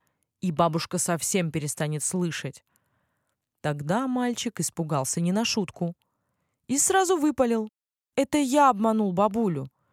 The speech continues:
Я всех обманываю. Из-за меня уши бабушки отказываются слышать». «Чего-чего? Я что-то начинаю слышать», пробормотала женщина. «Так держать, продолжай», воскликнул доктор.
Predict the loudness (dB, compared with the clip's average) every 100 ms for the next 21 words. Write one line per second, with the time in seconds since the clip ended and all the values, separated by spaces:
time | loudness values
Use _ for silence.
0 | _ -6 2 2 4 0 0 0 2 2
1 | 2 0 -4 -6 _ _ _ -4 0 2
2 | 2 2 4 4 4 0 -2 -4 0 2
3 | 2 0 -2 -4 -4 0 0 0 -2 -2
4 | -2 -4 0 0 0 -2 -8 -12 _ _
5 | _ _ _ _ _ _ _ _ -4 -2
6 | 0 0 0 0 0 2 0 -2 _ _
7 | _ _ _ 0 0 0 0 0 0 0
8 | 2 2 2 0 2 2 0 -2 -4 -4
9 | -2 0 0 0 0 0 0 -2 -2 -4
10 | -6 -8 -10 _ _ _ _ _ _ _
11 | _ 2 2 4 0 2 2 2 -2 _
12 | 0 2 4 4 6 4 2 -2 -2 -2
13 | -2 -2 0 -2 -4 -10